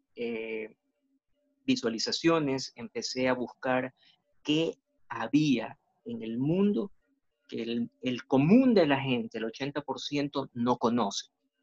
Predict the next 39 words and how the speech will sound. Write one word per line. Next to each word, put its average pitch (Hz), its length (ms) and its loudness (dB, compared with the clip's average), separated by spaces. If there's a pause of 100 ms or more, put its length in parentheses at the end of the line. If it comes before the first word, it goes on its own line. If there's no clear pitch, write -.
(380)
Porque 139 180 2
tú 160 80 -2
tienes 175 240 0
dos 165 140 2
opciones 156 400 2
cuando 123 200 0
te 120 120 -4
dan 113 120 0
una 110 180 -6
noticia. 104 440 -12 (560)
Es 127 340 2 (380)
deprimirte 123 560 0
y 156 60 4
llorar 123 420 6 (720)
y - 60 -18
ponerte 117 340 -2
en 120 100 -2
plan 131 180 2
de 113 80 0
víctima, 151 600 2
"¿Por - 160 0
qué 135 120 0
Diosito 135 440 -2
me 127 120 -2
haces 120 240 -4
esto?". 196 440 2 (560)
O 131 120 4
decir, 139 500 2 (1500)
"A 117 140 0
ver, 110 280 2 (300)
voy 131 260 6
a 143 40 6
hacer 143 220 2
algo 151 280 4
con 135 180 0
esto 202 440 2
y - 120 -4
voy 123 340 0 (100)
a - 100 -18